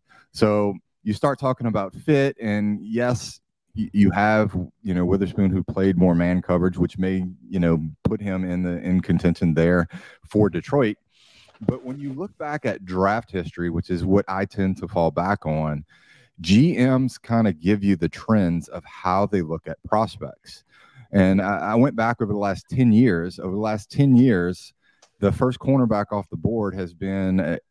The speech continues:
ha-, you know, has not been an underclassman one time, and that was in two thousand fifteen with Trey Waynes. So when you start looking at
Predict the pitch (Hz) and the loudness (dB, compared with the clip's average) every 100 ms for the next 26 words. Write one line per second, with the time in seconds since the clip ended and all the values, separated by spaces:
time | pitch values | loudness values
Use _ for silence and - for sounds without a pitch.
0 | 95 101 - - 214 98 85 85 90 - | -2 0 0 -4 0 4 4 4 2 0
1 | 95 92 104 92 92 90 87 90 85 - | 0 2 2 -2 -4 -4 -4 -4 -4 -2
2 | 87 87 - 78 73 92 92 95 80 67 | 0 0 -2 -4 -2 -2 -2 -2 -6 -6
3 | - - 85 90 87 90 92 85 110 101 | -16 -4 2 4 2 2 2 2 2 2
4 | 92 85 - 95 - 104 82 - - 82 | 0 -2 -8 -10 -2 0 0 -2 0 2
5 | 78 87 73 - _ _ _ _ - _ | 4 2 0 -10 _ _ _ _ -20 _
6 | - 110 104 98 92 - _ _ - 110 | 0 2 2 0 -2 -10 _ _ -6 2
7 | 110 208 - 123 123 123 113 98 | 2 4 0 0 -2 -2 -2 -2